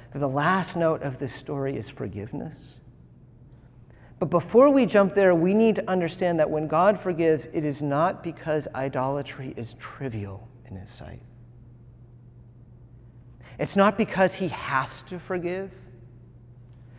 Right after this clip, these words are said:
It's not because he will somehow be lonely without us, and so he needs us. None of those are true.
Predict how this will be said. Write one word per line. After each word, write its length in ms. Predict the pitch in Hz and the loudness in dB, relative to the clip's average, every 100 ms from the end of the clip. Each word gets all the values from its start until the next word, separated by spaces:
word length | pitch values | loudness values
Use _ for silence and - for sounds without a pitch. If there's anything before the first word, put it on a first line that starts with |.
| - - | -10 -4
It's 140 | 196 | 4
not 200 | 226 233 | 4 4
because 280 | 240 240 214 | 2 2 4
he 80 | 214 | 4
will 120 | 196 | 4
somehow 380 | - 214 196 196 | 4 2 4 2
be 200 | 190 185 | 4 2
lonely 720 | 156 160 170 196 180 143 131 | 4 4 4 4 4 0 -2
without 400 | 143 143 143 147 | 0 2 2 0
us, 160 | 131 156 | -4 -6
and 80 | |
so 140 | 143 156 | -2 -4
he 220 | 120 175 | 0 0
needs 360 | 170 175 190 147 | 2 2 0 -2
us. 160 | 123 | -2
None 200 | 175 170 | 0 2
of 120 | 208 | 2
those 220 | 190 185 160 | 2 0 -2
are 100 | 160 | -6
true. 480 | - 165 139 110 | -6 -4 -4 -4